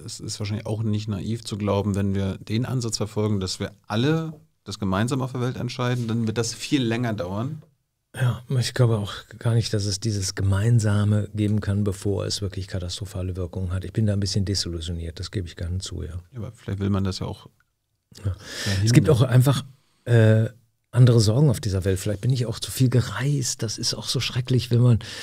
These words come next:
Speaker 2: das Reisen desillusioniert wahnsinnig. Wenn du in Nepal, äh, äh, stehst im Februar und du siehst, wie Familien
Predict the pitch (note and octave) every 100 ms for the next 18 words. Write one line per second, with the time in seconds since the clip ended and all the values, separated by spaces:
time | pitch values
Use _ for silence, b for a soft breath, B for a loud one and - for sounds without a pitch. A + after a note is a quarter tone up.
0 | B B B B B2+ - - A2 G#2 F3
1 | E3 C3 C#3 B2 D#3 A#2+ A#2 A2 A2 C#3
2 | B2+ - F#2+ G#2+ C3+ C3+ F#2 E2+ E2+ -
3 | - G#2 A2+ A#2+ - B2 A#2+ A2+ A2+ C#3+
4 | - A#2+ A#2+ A#2+ A#2 B B B B B
5 | B _ - A2+ A2+ A2 A2 A2 A2 -
6 | _ _ - A#2+ A2 - - C#3 C#3+ -
7 | - - A#2+ A2 B2 B2+ B2 B2 B2 B2
8 | - _ _ _ A#2 A2+ A2 A2 G#2 G2
9 | - - D3+ - _ _ _ _ A#2+ F#2
10 | A2+ D3 - B2+ B2 A#2 A#2 C3 C#3+ A#2+
11 | A#2 A2+ A2